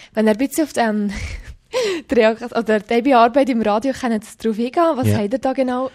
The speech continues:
Speaker 1: gemacht?
Speaker 2: Auch eine ganze Menge. Ich habe also erst mal, äh, fünfzehn Jahre lang Hörspiele produziert, also inszeniert. Produzieren, wir sind keine Produzenten. Dann habe ich Literatursendungen gemacht, Fortsetzung folgt.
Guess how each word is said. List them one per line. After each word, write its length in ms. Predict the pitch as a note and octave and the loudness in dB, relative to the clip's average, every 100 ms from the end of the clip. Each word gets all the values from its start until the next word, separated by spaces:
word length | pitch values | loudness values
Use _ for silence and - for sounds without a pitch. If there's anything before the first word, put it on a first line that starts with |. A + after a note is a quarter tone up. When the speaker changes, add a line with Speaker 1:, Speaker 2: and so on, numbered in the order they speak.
| A#3+ | -12
Speaker 1:
gemacht? 320 | C#4+ C4+ B3 - - _ _ _ - - | -8 -8 -10 -16 -20 _ _ _ -20 -4
Speaker 2:
Auch 100 | C3 | 2
eine 140 | D3 B2+ | 4 6
ganze 240 | G#2+ G2+ | 4 2
Menge. 200 | G2 F2+ | 2 2
Ich 120 | F2 | 0
habe 120 | G2 F#2+ | 0 0
also 140 | G#2 | -2
erst 220 | G2 - | -4 -2
mal, 180 | G2 F#2 | 0 0
äh, 40 | E2 - - - - - - F#2 - | -2 -8 -12 -14 -16 -16 -14 -12 -4
fünfzehn 340 | G#2 - G2+ | -4 -2 0
Jahre 200 | G2 F2 | 0 0
lang 140 | F2+ F2+ | -2 0
Hörspiele 440 | G2 - C3+ C3 | -2 -2 -2 0
produziert, 720 | A#2+ B2 C3 D3 F3 - - _ _ | -2 -8 -8 -8 -8 -12 -20 _ _
also 260 | - E2 - | -6 -6 0
inszeniert. 800 | A2+ C3 - B2+ B2+ F3+ - - _ | 2 2 0 -4 -2 -4 -10 -20 _
Produzieren, 640 | F2 F#2 - G2 E2+ E2+ | -10 -10 -6 -6 -4 -6
wir 80 | F2 | -10
sind 160 | E2 F2+ | -12 -10
keine 200 | F#2+ G2 | -8 -6
Produzenten. 580 | G2+ G#2+ - G#2+ - B2+ _ - - - - | -6 -6 -6 -6 -8 -14 _ -20 -20 -20 -8
Dann 180 | F2 F2 | -4 -2
habe 160 | E2+ E2 | -2 -4
ich 120 | - | -6
Literatursendungen 920 | F2 - E2 G#2 A#2+ B2+ B2 B2+ B2+ | -6 -6 -6 -2 -2 -2 -4 -6 -6
gemacht, 480 | B2+ B2 B2+ - - | -6 -6 -8 -12 -12
Fortsetzung 540 | - F#2 F#2 - F2+ | -8 -4 -4 -4 -6
folgt. 600 | E2 G2 C3+ - - - | -4 -4 -4 -6 -20 -20